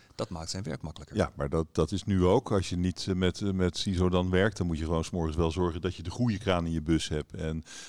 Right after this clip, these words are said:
Speaker 2: eh, dat je niet een helder, eh, ruitje in, eh, in de wc wil zetten, maar een matglas, eh, ruitje. Dat soort dingen. Dat, dat is, dat is wat zo iemand doet, toch?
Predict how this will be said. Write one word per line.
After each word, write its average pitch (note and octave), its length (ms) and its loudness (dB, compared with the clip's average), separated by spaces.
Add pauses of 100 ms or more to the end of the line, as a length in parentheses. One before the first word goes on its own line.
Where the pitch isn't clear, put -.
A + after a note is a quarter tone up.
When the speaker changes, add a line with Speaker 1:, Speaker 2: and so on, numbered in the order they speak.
(120)
Speaker 2:
eh, D#2+ 320 0
dat E2 160 0
je F2+ 80 -4
niet F2+ 180 0
een E2+ 80 0
helder, F2+ 560 4
eh, F2 60 4
ruitje F2+ 400 2
in, F2 220 -2
eh, E2 240 -4
in F2 140 -2
de E2+ 100 0
wc E2+ 180 2 (180)
wil E2+ 100 2
zetten, E2+ 280 0
maar F2 140 2
een F#2 80 0
matglas, G2 540 0
eh, E2 140 -4
ruitje. D#2 280 -6
Dat F#2 160 2
soort D#2+ 140 -4
dingen. F2 140 2
Dat, A2 260 2
dat A#2+ 160 4
is, - 260 0 (300)
dat A#2+ 160 2
is F2 100 -4
wat F2 160 0
zo F#2+ 160 4
iemand G2+ 300 2
doet, - 340 4
toch? D3 300 4